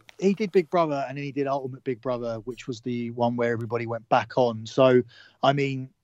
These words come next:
he, he, he's done the same Big Brother bits as I have. But I think in two thousand thirteen, he, he went in in two thousand and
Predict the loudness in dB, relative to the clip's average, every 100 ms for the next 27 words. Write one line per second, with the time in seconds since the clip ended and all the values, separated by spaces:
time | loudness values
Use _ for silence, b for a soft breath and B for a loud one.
0 | _ _ 2 2 0 -4 2 4 2 2
1 | 2 4 4 2 0 0 -2 0 0 0
2 | -4 -4 -2 -2 -2 -2 -2 -4 -4 -12
3 | -6 2 4 4 0 -2 -2 -2 -2 -2
4 | -2 -2 -2 4 4 4 4 2 0 -4
5 | -6 -2 2 2 2 -2 -2 -4 -14 b
6 | b b b b 6 8 8 6 6 6
7 | 2 -4 0 0 2 0 -2 -8 -10 -10
8 | -10 -10